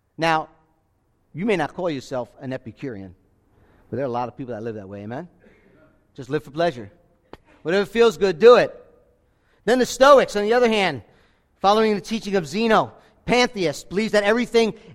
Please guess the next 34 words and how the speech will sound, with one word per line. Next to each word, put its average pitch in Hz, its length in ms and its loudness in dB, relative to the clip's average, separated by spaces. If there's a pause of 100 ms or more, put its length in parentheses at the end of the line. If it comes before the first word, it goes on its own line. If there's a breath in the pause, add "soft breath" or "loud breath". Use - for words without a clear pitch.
(100)
God 220 260 6
is 247 200 0
in 247 160 4
everything, 143 560 -2 (320)
right? 175 320 0 (400 soft breath)
They're 202 140 2
the 202 100 0
moralists. 202 560 6
They 202 80 2
believe 214 320 0 (160 loud breath)
in 190 100 -2
moral 202 400 2
absolutes. 190 640 0
They 202 100 2
believe 208 280 -2
that - 420 -4
God, 208 420 6
that, 180 60 -4
excuse 208 280 -8
me, 185 60 0
that 165 80 0
life 196 300 2
was 196 140 -4
to 170 100 -18
be 160 100 -8
good 185 380 4
and 160 180 -6
virtuous 202 480 -4
and 160 160 -8
noble. 170 560 0 (640)
They 143 80 -6
were 170 80 -4
the 190 80 0
moralists. 190 800 2